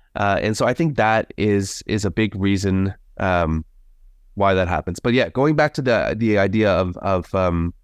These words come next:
you know, creating a video and not having immediate success with it,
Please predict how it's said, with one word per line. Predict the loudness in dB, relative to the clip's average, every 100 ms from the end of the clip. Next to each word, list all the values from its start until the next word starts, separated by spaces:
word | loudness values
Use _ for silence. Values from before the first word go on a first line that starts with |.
| -4
you | -2
know, | -2
creating | 0 0 2
a | 2
video | 0 2 2
and | 2
not | 2 2
having | 0 0 0 0
immediate | 0 0 2 0
success | -2 -8 -8 -8 -6
with | 0
it, | -2